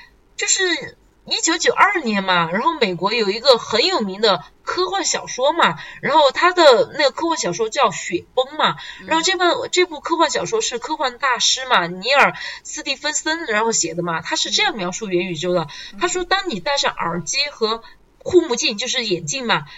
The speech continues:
Speaker 2: 嗯。
Speaker 1: 找到连接终端，就能够以虚拟分身的方式进入计算机模拟与真实世界平行的虚拟空间。”
Speaker 2: 嗯。
Speaker 1: 其实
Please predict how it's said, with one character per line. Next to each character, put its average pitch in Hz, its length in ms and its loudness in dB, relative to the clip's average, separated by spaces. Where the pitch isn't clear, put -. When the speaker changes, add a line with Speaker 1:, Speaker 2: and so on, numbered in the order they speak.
Speaker 2:
嗯。 226 80 -14
Speaker 1:
找 240 160 4
到 262 160 4
连 202 280 0
接 294 160 -2
终 294 240 -6
端， 285 280 0
就 349 160 4
能 269 200 0
够 320 140 0
以 185 220 -6
虚 330 300 -2
拟 247 200 -2
分 247 200 -2
身 311 140 -2
的 277 80 -10
方 262 200 -2
式 240 220 0
进 330 240 2
入 233 180 -4
计 285 260 -2
算 240 240 2
机 226 180 -4
模 202 300 -2
拟 233 300 -4
与 190 180 -8
真 359 260 4
实 254 160 0
世 254 160 -2
界 202 180 -4
平 170 300 -6
行 240 160 -4
的 240 100 0
虚 - 200 -10
拟 247 140 -8
空 226 240 -16
间。” 262 240 -2
Speaker 2:
嗯。 180 320 -18
Speaker 1:
其 - 160 -6
实 - 160 -4